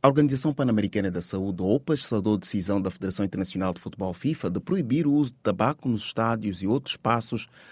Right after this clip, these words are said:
dedicados às competições do Mundial dois mil e catorze no Brasil.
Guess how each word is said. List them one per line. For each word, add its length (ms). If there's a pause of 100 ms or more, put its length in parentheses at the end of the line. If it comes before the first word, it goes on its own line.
(100)
dedicados 640
às 140
competições 560
do 80
Mundial 400
dois 180
mil 100
e 60
catorze 400
no 80
Brasil. 480